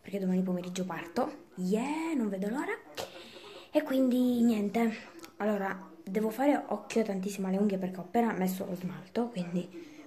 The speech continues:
come vedete ho fatto azzurro, è questo dito, eh, color grigio, molto, molto belle, molto carine, mi piacciono. Sono molto semplici, però sono carine, mi piacciono. E sto aspettando che si asciughi bene lo smalto per mettere appunto il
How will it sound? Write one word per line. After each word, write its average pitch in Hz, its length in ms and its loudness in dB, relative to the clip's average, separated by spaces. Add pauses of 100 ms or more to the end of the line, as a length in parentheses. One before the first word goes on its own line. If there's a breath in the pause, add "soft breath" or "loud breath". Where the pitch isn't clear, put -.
come 185 240 0
vedete 185 400 0
ho 202 40 -2
fatto 185 580 -4
azzurro, 294 760 2 (320 loud breath)
è 190 160 -2
questo 190 300 0
dito, 190 560 2
eh, 170 880 0 (180)
color 175 640 2
grigio, 175 680 0
molto, 180 380 -2
molto 185 340 0
belle, 185 300 -4
molto 190 280 -6
carine, 302 320 2
mi 220 100 4
piacciono. 214 460 -4 (420 loud breath)
Sono 208 220 -2
molto 220 240 2
semplici, 185 520 2
però - 200 -14
sono 185 220 -6
carine, 165 320 -6
mi 180 120 0
piacciono. 233 440 -2 (760)
E 196 100 0
sto 190 120 0
aspettando 214 400 0
che 196 120 0
si 208 100 -4
asciughi 208 280 0
bene 185 200 0
lo 247 100 2
smalto 185 400 0
per 190 120 0
mettere 180 360 -6
appunto 165 400 -8
il 170 280 -8